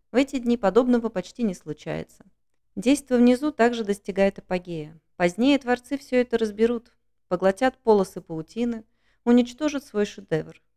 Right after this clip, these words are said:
Искусство, как и очень многое в этой жизни, недолговечно. В другой части города, в научно-исследовательском центре, который также служит храмом Большого Гнезда для всё уменьшающегося числа прихожан, по-прежнему испытывающих необходимость принять непознаваемое,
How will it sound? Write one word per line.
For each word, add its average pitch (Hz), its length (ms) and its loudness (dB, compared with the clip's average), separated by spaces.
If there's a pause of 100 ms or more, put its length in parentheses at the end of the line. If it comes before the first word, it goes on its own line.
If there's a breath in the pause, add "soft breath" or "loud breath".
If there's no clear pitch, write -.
(140)
Искусство, 240 580 -6
как 214 200 -4
и 254 40 0
очень 294 260 -2
многое 190 340 2
в 170 40 2
этой 175 200 -2
жизни, 208 380 -6
недолговечно. 180 840 -6 (800)
В 196 60 -4
другой 262 320 4
части 202 340 -4
города, 160 420 -2
в 160 60 -10
научно-исследовательском 202 1200 -2
центре, 208 360 -6
который 190 360 -2
также 185 340 0
служит 190 400 -4
храмом 165 400 -2
Большого 170 400 -4
Гнезда 202 400 0
для 208 160 -2
всё - 180 -6
уменьшающегося 202 840 -2
числа 196 360 -6
прихожан, 233 580 0 (360 soft breath)
по-прежнему 269 560 4
испытывающих 175 720 -6
необходимость 185 640 -2
принять 180 380 -8
непознаваемое, 175 880 -8